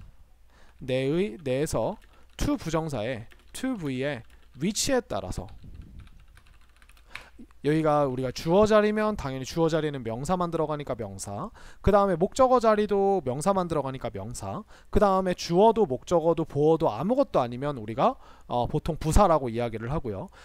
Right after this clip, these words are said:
그 다음에 우리가 보어 자리이면은 형용사도 될 수 있고, 어, 뭐냐, 명사도 될 수 있고요. 명사 뒤에 바로 붙어서 이 명사와 어떤 의미가 이어지면 형용사, 이런, 이런 식으로 구분을 하는 거예요. 근데 우리가,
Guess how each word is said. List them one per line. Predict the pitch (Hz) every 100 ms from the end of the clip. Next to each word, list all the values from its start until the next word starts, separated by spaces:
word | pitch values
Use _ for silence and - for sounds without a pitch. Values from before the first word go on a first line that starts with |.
| -
그 | -
다음에 | 214 214 214 220
우리가 | 190 131 135 131
보어 | - 156 214 269
자리이면은 | 254 226 202 180 170 190
형용사도 | 185 277 302 269 247
될 | 202 190
수 | -
있고, | 165 - 180 180 190 - -
어, | 113 113 113 113 113 110
뭐냐, | 135 117
명사도 | 110 151 185 233
될 | 147 120
수 | -
있고요. | 113 107 104 - - -
명사 | 156 208 262
뒤에 | 240 - 180 202
바로 | - 135
붙어서 | - 120 143 127 196
이 | 156
명사와 | 131 113 135 143 135 135 - -
어떤 | 117 139 139
의미가 | 170 208 180
이어지면 | 120 143 147 131 131
형용사, | 190 240 233 143
이런, | 113 190
이런 | 175 277
식으로 | 262 233 180
구분을 | - 123 120 135
하는 | 240 226
거예요. | 95 90 - - -
근데 | 170 156 185
우리가, | 113 110 131